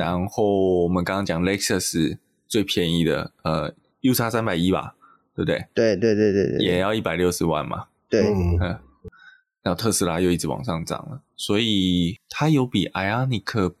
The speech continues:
Speaker 1: 跟E V六便宜吗？也是比较便宜嘛。
Speaker 2: 嗯。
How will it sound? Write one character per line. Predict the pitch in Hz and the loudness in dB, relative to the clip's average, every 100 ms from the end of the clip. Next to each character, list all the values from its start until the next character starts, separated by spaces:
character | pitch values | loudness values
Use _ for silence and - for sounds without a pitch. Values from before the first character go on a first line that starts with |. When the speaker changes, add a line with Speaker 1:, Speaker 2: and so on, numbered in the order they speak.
| _ _ - | _ _ -8
Speaker 1:
跟 | 113 113 | -4 -4
E | 107 120 | -2 0
V | 117 | 0
六 | 120 113 | 2 2
便 | - 90 82 | 0 -2 -2
宜 | |
吗？ | 82 78 78 76 | 0 -2 -4 -4
也 | 80 | -4
是 | 92 101 | -2 -2
比 | |
较 | 135 | -4
便 | 82 - 69 | -6 -6 -8
宜 | 58 | -8
嘛。 | - - _ _ _ _ _ | -10 -14 _ _ _ _ _
Speaker 2:
嗯。 | 113 117 107 92 - 139 | 2 4 4 0 -6 -12